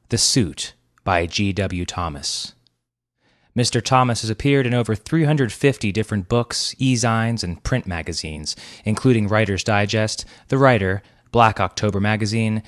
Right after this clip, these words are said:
and The Armchair Detective. His website is w w w dot g w thomas dot org.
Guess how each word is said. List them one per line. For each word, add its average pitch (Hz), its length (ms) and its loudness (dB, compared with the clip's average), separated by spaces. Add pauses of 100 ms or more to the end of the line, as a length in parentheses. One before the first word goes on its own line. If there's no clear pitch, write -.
(220)
and 117 240 2
The 117 140 -2
Armchair 117 540 0
Detective. - 760 -12 (420)
His 98 160 -2
website 117 540 2
is 101 140 -6
w 139 340 2
w 127 280 0
w 87 360 -2
dot 82 220 -4
g 110 280 0
w 98 320 0
thomas 127 540 -4
dot 90 280 -4
org. 78 440 -10